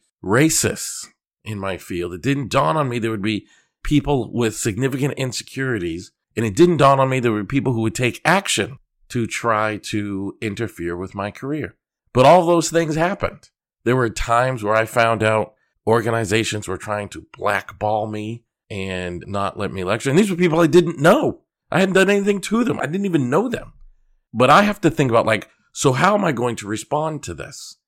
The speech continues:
And when you ever experience a challenge or a disappointment, you have choices on how you respond. You can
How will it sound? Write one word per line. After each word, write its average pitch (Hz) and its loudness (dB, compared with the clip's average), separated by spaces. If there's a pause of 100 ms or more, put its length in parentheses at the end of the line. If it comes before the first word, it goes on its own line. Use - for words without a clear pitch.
(260)
And - -2
when 143 4
you 185 8
ever 240 4
experience 156 2
a 107 -4
challenge 131 0
or 110 0
a 98 -2
disappointment, 107 0 (360)
you 160 2
have 160 0
choices 107 0
on 92 -6
how 98 0
you 98 -2
respond. 92 -4 (240)
You 113 0
can 92 -2